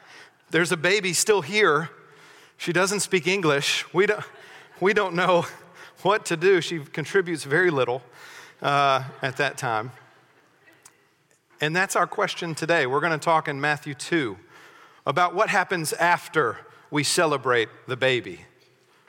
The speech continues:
What do we do with who the baby is? And our story from Matthew two, verses one through twelve, that we're gonna talk about here in just a moment, it's a story of three responses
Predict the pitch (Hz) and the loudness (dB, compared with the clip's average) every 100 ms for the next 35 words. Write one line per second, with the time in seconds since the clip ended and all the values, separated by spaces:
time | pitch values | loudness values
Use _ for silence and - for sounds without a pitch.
0 | - _ _ 156 220 196 185 165 202 180 | -20 _ _ 2 4 4 2 4 6 4
1 | - 131 208 202 165 151 160 151 151 147 | 2 0 2 2 2 2 0 0 -2 -2
2 | 143 156 110 95 - - - _ _ _ | 0 2 0 -2 -8 -10 -14 _ _ _
3 | _ _ _ - 143 175 180 - 208 208 | _ _ _ -6 -2 0 -2 0 4 4
4 | 180 165 - 156 165 175 185 180 - 185 | 4 0 -2 0 2 0 -2 -8 -2 2
5 | 185 165 160 160 135 156 170 185 175 170 | 2 2 0 -2 -2 -2 0 -2 -2 2
6 | 151 147 151 156 151 175 160 156 135 151 | 4 4 0 -2 -2 0 0 0 -2 -4
7 | 135 147 170 143 151 131 113 - - _ | -4 -4 -4 0 0 0 -4 -8 -18 _
8 | - - - - - - _ 165 180 202 | -20 -20 -20 -20 -20 -20 _ -4 -2 -2
9 | - 226 214 196 165 - 208 226 214 185 | -2 2 4 4 0 0 2 2 2 -2
10 | - - 196 196 - 143 127 - | -2 2 4 2 0 -2 -2 -4